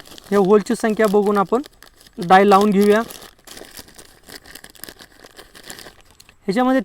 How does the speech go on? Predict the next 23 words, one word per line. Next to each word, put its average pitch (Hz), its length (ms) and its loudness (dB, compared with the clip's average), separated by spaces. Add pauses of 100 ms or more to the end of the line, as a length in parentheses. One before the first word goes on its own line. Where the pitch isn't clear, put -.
तीन 254 180 -2
प्रकारच्या 240 400 -2
अशा 226 140 -6
डाय 214 240 4
येतात. 160 260 -2 (420)
ह्याच्यामध्ये 214 440 -2
आपण, 240 420 0
अ, 226 200 -2
साधारण 226 420 0 (300)
एकवीस 220 360 -2
होल 220 220 0
असणारी 214 420 -2 (300)
डाय 196 240 4
लावून 214 280 4
घेणार 208 260 2
आहोत. 202 200 2 (360)
याच्यामध्ये, 240 500 4 (220)
अ, 202 140 -4
डाय 202 280 4
ठेवत 233 340 0
असताना 226 360 -2
लक्षात 233 300 -2
घ्या, 220 200 -2